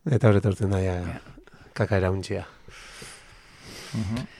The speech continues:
Speaker 1: Ah, kaka erauntxia, por cierto. Ah, ja, pixkat, bueno, berandu izana dugunez, ez que arrakoan hortaz hitz egiten egon ginen, ta nik pasarte hori, ah, ez dudan ekan. Zuak ez du, eh, eh, Chill Mafia tartea ba, genekan ba.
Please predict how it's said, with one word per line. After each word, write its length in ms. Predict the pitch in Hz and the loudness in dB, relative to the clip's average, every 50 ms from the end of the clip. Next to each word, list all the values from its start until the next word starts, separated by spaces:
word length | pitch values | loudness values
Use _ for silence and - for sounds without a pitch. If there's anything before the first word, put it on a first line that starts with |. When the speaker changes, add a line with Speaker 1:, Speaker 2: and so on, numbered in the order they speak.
| - - | 2 4
Speaker 1:
Ah, 100 | 135 113 | 4 6
kaka 240 | - 131 113 - 113 | 8 8 8 8 10
erauntxia, 400 | 110 113 120 120 - - 98 - | 10 10 8 6 4 0 -2 -2
por 140 | - 101 95 | -2 -4 -6
cierto. 360 | - 107 104 101 - 107 101 101 92 92 110 | -2 -2 -2 0 -2 -4 -6 -6 -6 -4 -2
Ah, 120 | 123 113 | 2 2
ja, 140 | 117 127 135 | 2 2 2
pixkat, 320 | 120 123 113 - 131 127 127 | 0 -2 -2 0 0 0 0
bueno, 240 | 123 123 113 104 | 0 0 2 2
berandu 340 | 101 104 117 123 131 127 127 127 | 4 4 4 6 6 6 6 6
izana 300 | 120 - 135 131 127 123 | 6 4 4 4 6 6
dugunez, 480 | 123 127 131 131 135 135 - - - - - _ - - - - - - - | 8 8 8 6 6 4 2 -2 -10 -18 -20 _ -20 -20 -20 -20 -14 -8 -6
ez 120 | 117 - - | -6 -4 -2
que 80 | 107 | -4
arrakoan 500 | 113 - 139 127 117 117 104 - 117 113 | -4 -4 -4 -4 -2 -2 0 2 4 4
hortaz 260 | 113 113 - 120 101 | 2 2 0 -2 -2
hitz 140 | 104 101 - | -2 -2 -2
egiten 240 | 107 98 92 107 110 | -2 -2 -2 -2 -2
egon 140 | 107 104 104 | -2 -2 -2
ginen, 200 | 101 101 104 107 107 | -2 -2 -2 -2 -4
ta 140 | 113 - - | -6 -8 -8
nik 400 | - - 123 120 120 117 - - - | -8 -6 -4 -4 -4 -4 -6 -8 -6
pasarte 360 | - 101 95 113 110 - 120 | -4 -2 -2 -2 -2 0 0
hori, 140 | 117 113 113 | 2 2 2
ah, 340 | 110 120 135 139 135 127 120 | 2 0 -2 -4 -4 -6 -6
ez 80 | 113 - | -6 -4
dudan 240 | - 127 117 101 101 | -2 0 0 0 -2
ekan. 240 | 98 - 113 110 113 - _ _ - - - - - - | -2 -4 -4 -6 -6 -10 _ _ -20 -20 -20 -20 -16 -6
Zuak 180 | - 135 117 117 | 0 0 2 2
ez 100 | 113 120 | 2 2
du, 80 | 131 135 | 0 0
eh, 200 | 196 147 131 127 135 139 - - 165 131 | 0 0 -2 -2 -2 -6 -8 -6 -4 -2
eh, 380 | 120 117 113 113 110 113 113 - | 0 0 0 0 0 -2 0 2
Chill 180 | - 117 113 113 | 4 6 6 8
Mafia 520 | 139 147 120 160 156 151 147 147 147 147 - | 8 8 10 10 10 10 12 10 10 10 10
tartea 280 | 147 139 - - 160 | 8 6 8 8 10
ba, 120 | 160 170 170 | 10 10 10
genekan 340 | 143 117 107 - 101 90 92 | 8 6 4 2 0 -6 -6
ba. 140 | 87 87 | -8 -10